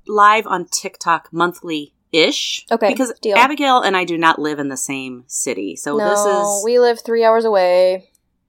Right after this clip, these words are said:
Speaker 1: And a TikTok live is not great when the two people aren't together.
Speaker 2: Right.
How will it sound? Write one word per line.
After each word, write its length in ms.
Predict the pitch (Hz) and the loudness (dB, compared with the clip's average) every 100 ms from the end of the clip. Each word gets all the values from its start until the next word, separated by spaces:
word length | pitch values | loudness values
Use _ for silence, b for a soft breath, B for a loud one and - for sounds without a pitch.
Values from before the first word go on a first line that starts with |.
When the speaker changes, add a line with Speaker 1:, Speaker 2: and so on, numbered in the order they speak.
| _ - | _ -2
Speaker 1:
And 120 | 240 | -2
a 60 | 240 | 0
TikTok 500 | 311 311 330 311 262 | -4 -4 -2 -2 0
live 460 | 185 196 196 175 | 4 4 4 -2
is 180 | 170 156 | -6 -6
not 340 | 160 151 151 _ _ _ - 165 | -2 -2 -4 _ _ _ -20 -14
great 540 | - 165 214 180 - - | -4 0 2 2 0 -6
when 360 | 147 143 135 | -4 -2 -4
the 140 | 131 131 | -4 -8
two 240 | - 160 | -4 -6
people 340 | 151 160 151 | -6 -8 -4
aren't 200 | 143 147 | -4 -4
together. 600 | - 123 190 196 95 - _ | -8 -6 -4 -4 -8 -8 _
Speaker 2:
Right. 440 | 214 208 180 180 | -4 0 0 -2